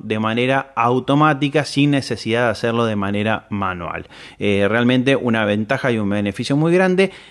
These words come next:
y la velocidad de transferencia de datos es mucho más rápida que un simple repetidor.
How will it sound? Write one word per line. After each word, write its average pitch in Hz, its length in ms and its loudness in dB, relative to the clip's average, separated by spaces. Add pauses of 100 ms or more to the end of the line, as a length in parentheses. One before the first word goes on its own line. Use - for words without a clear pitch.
(140)
y 233 340 2
la 139 140 4
velocidad 131 420 4
de 160 60 4
transferencia 160 640 2
de 190 40 6
datos 175 380 2 (180)
es 135 100 0
mucho 139 280 0
más 135 320 0 (180)
rápida 131 680 0 (240)
que 120 400 0
un 127 320 0
simple 117 560 0
repetidor. 98 760 -4